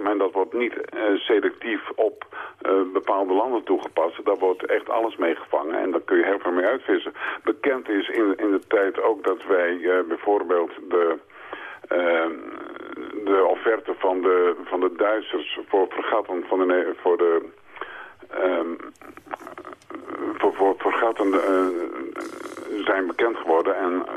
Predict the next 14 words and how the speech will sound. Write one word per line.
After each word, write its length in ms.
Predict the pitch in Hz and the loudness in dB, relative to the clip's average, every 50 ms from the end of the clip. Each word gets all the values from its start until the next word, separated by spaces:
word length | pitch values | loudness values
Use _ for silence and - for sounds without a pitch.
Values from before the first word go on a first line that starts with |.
| - - 98 | -8 -2 0
door 180 | 98 92 92 | 2 2 4
de, 260 | 90 92 95 98 92 92 | 4 2 2 2 2 2
door 100 | 90 90 | 2 2
de 100 | 95 101 | 2 2
inlichtingendienst 480 | 110 101 95 85 - 90 87 82 80 - | 2 2 2 0 0 0 0 0 0 0
buitenland 460 | - 101 113 113 - 90 85 87 87 | 0 0 0 0 -2 -2 -2 0 2
destijds 540 | 87 80 - - 90 80 80 85 - - - - - - - - - - - | 0 0 0 0 0 2 2 0 -2 -4 -10 -16 -16 -16 -16 -16 -16 -12 -8
naar, 320 | - 95 90 87 87 87 87 | -4 -2 0 2 2 2 2
eh, 200 | - - 98 92 | 2 2 2 2
Rijnsgelde 560 | 92 90 90 87 - - 95 90 87 87 87 - - | 2 2 0 -2 -2 -2 0 0 0 0 -2 -2 -2
Vrome 340 | 107 110 113 117 117 110 98 | 0 0 0 0 -2 -2 0
zijn, 280 | 104 95 92 90 90 | 0 0 2 2 2
eh, 60 | 90 | 2
toegespeeld. 680 | 87 85 - 92 85 - - - - 90 87 78 71 | 0 0 -2 -4 -4 -4 -8 -4 0 2 2 2 0